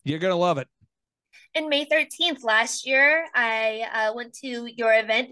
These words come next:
Speaker 2: in South Carolina for my birthday. This year, we're gonna go
Speaker 1: Oh.
Speaker 2: to Miami, May
Speaker 1: Oh,
Speaker 2: thirteenth.
Speaker 1: come on.
Speaker 2: Birthday.
Speaker 1: Well, hopefully
Speaker 2: Yeah.
Speaker 1: you can stay there at the Doral. There's so many patriots all staying together. I just wanna show people this fun little image here.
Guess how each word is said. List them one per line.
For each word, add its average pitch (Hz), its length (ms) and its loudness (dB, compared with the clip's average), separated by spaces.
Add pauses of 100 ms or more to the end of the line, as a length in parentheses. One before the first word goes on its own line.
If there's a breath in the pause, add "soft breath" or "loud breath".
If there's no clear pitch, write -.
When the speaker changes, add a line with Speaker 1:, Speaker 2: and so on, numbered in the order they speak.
Speaker 2:
in 233 220 -4
South 226 300 0
Carolina 226 460 0
for 240 100 -4
my 214 160 -2
birthday. 208 460 -2
This 208 280 -8
year, 240 240 0
we're 226 120 -4
gonna 226 220 0
go 233 240 4
Speaker 1:
Oh. 233 280 -2
Speaker 2:
to 160 60 -10 (140)
Miami, 262 580 -4
May 214 160 -8
Speaker 1:
Oh, 233 60 -18
Speaker 2:
thirteenth. 247 320 -4
Speaker 1:
come 320 160 4
on. 330 320 4
Speaker 2:
Birthday. 113 180 -6 (540)
Speaker 1:
Well, 202 120 0
hopefully 285 320 0
Speaker 2:
Yeah. 466 120 4
Speaker 1:
you - 40 0
can 226 160 -8
stay 254 320 -10
there 254 160 2
at 220 100 -6
the 196 80 -6
Doral. 208 380 -4
There's 190 180 -6
so 202 160 -2
many 226 220 -6
patriots 185 540 -4
all 175 180 0
staying 180 460 -6
together. 165 340 -2
I 190 60 0
just 196 100 -6
wanna 214 140 -4
show 190 160 -6
people 170 180 -8
this 143 140 -8
fun 170 180 -4
little 156 160 -4
image 156 240 -6
here. 131 240 -6